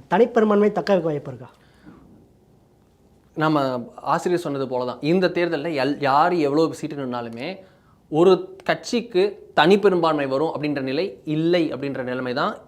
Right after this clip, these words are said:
Speaker 2: இன்றைய நிலையில இருக்கு. ஸ்டேட்டஸ் கோ என்ன அப்படின்னா, no party in Tamil Nadu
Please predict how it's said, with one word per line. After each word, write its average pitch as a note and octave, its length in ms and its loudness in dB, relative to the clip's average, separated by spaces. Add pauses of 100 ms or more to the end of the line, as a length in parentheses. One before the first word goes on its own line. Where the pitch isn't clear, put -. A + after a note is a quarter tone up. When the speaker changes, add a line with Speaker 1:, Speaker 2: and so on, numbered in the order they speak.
Speaker 2:
இன்றைய E3+ 680 0
நிலையில B2+ 280 -6
இருக்கு. C3 220 -10 (160)
ஸ்டேட்டஸ் G3+ 360 -4
கோ F#3+ 140 -2
என்ன D#3 260 -2
அப்படின்னா, C#3 340 -8 (400)
no E3+ 360 4 (100)
party D#3 360 -2
in E3 160 -2
Tamil C#3 320 -6
Nadu E3 220 -6